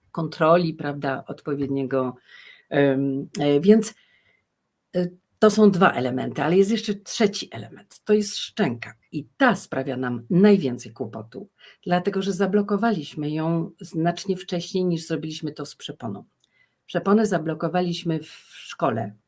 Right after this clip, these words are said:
kiedy usiedliśmy. W momencie, kiedy siadamy, klatka piersiowa zapada się, naciska na przeponę i immobilizuje ją. Dlatego zamiast mówić: "Oddychaj z przepony, mów z przepony",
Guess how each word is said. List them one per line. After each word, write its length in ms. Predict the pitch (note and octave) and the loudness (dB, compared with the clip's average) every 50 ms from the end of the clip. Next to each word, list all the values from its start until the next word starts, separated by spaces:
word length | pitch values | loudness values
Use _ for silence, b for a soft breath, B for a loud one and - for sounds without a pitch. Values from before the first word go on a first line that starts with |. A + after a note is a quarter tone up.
| _ _ _ _ _ _ _ _ _ | _ _ _ _ _ _ _ _ _
kiedy 240 | - - F3+ E3 F#3 | 0 0 0 0 0
usiedliśmy. 640 | - G3 G3+ - G#3+ G3 E3 C3+ A#2+ A#2 - - G#2+ | -2 -2 -2 2 2 2 2 0 -8 -8 -10 -12 -10
W 80 | A2 - | -4 0
momencie, 380 | E3+ E3 E3+ F#3 G#3 G3+ G#3 | 2 2 4 4 4 2 2
kiedy 200 | G3+ G#3+ F3+ F#3 | 0 -2 -2 -2
siadamy, 480 | E3+ - F3+ D#3 D#3+ F#3+ F#3+ F#3+ D#3+ C3 | -4 -4 -4 -2 -2 0 0 0 0 -2
klatka 400 | - - E3+ F3 F3 - G3+ G3 | -2 -2 -2 -2 -2 -2 -4 -2
piersiowa 420 | G3 F3 D3+ - - E3 D#3 D3+ | -2 -4 -6 -4 -4 -4 -4 -4
zapada 520 | C#3+ E3 D#3 D3+ - - F3 D3 C3 B2+ C#3+ | -4 -4 -6 -6 -4 -4 -2 -2 -2 -4 -6
się, 220 | - - - G#3+ b b b b b - | -6 -8 -10 -12 b b b b b 0
naciska 580 | F#3+ G3+ A#3 A#3 - - G#3 G3+ - - D#3 C#3+ | 4 4 4 4 4 0 -2 -2 -2 -4 -6 -6
na 120 | D3 C#3+ | -6 -6
przeponę 580 | C#3+ - - C#3+ - - C3+ A#2+ B2 C#3+ G3+ A3+ - _ _ _ _ _ _ _ _ - | -8 -8 -10 -10 -6 -6 -6 -4 -4 -4 -6 -8 -12 _ _ _ _ _ _ _ _ 0
i 440 | A3 G#3+ A3 G#3+ G#3+ G#3+ - - - | 2 4 4 4 4 2 0 2 4
immobilizuje 800 | B3+ B3+ A#3+ A#3+ G3 G3 G3+ G#3+ G#3 G3 G3+ A3 G3+ D#3+ C3 B2 | 6 6 6 4 2 2 0 2 2 2 0 0 2 0 0 -2
ją. 160 | A#2+ G#2+ - - _ _ _ _ b b b b b b - | -4 -10 -14 -16 _ _ _ _ b b b b b b -4
Dlatego 380 | F3 E3 F3 E3+ A3 G#3 G#3 | 0 2 2 2 4 2 2
zamiast 400 | G3 G3+ G#3 A#3 A#3+ G#3+ F3+ - | 4 4 4 4 4 2 2 0
mówić: 480 | F3 D#3+ D3+ C#3 D3 B2 - - - _ - | -2 -2 -2 -4 -6 -10 -10 -12 -16 _ -4
"Oddychaj 580 | - D#3+ D#3+ E3 D#3+ G#3+ A#3+ A#3+ - D3+ C3 B2 | -4 -2 -2 -2 -2 -2 -2 -2 -2 -6 -6 -6
z 120 | A#2+ - | -6 -10
przepony, 480 | - - - C#3 - C#3+ C3+ C3 C3+ C#3 | -8 -6 -6 -6 -2 -2 -2 0 0 2
mów 340 | D3+ - - - - - | 2 2 2 2 -2 -10
z 120 | - - - | -12 -14 -12
przepony", 540 | - - C#3+ C3+ - C#3+ C#3 C3 C#3 E3 | -6 -6 -6 -4 -2 -2 -2 -2 -2 -4